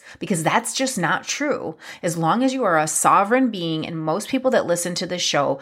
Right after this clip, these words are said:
are very privileged to live in a place where they have complete freedom of their choices.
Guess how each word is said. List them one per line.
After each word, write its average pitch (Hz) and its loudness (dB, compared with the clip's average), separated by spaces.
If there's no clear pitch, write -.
are 160 2
very 165 4
privileged 170 0
to 185 -4
live 180 4
in 180 0
a 233 2
place 208 0
where 156 0
they 151 4
have 156 -2
complete 220 -2
freedom 208 -2
of 160 0
their 160 2
choices. 247 0